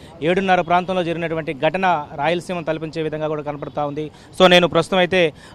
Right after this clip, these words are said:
ఆ, నల్లపురెడ్డి ప్రసన్నకుమార్ రెడ్డి నివాసంలో ఉన్నాను. ఏదైతే, ఆ, మొత్తం ఇంట్లో ఉన్నటువంటి కారు, ఫర్నిచర్ అంతా కూడా ధ్వంసం చేశారు. నిన్నటి నుంచి కూడా వైఎస్ఆర్సీపీ శ్రేణులంతా కూడా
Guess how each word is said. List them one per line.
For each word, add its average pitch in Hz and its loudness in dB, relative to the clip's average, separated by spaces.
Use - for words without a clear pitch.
ఆ, 156 6
నల్లపురెడ్డి 190 2
ప్రసన్నకుమార్ 180 -4
రెడ్డి 175 -6
నివాసంలో 165 -6
ఉన్నాను. 156 -8
ఏదైతే, 160 -8
ఆ, 156 -4
మొత్తం 151 -8
ఇంట్లో 175 -6
ఉన్నటువంటి 170 -6
కారు, 180 4
ఫర్నిచర్ 175 -2
అంతా 165 -6
కూడా 165 -4
ధ్వంసం 151 -8
చేశారు. 160 0
నిన్నటి 180 2
నుంచి 208 -4
కూడా 196 -2
వైఎస్ఆర్సీపీ 170 -4
శ్రేణులంతా 165 -6
కూడా 160 -2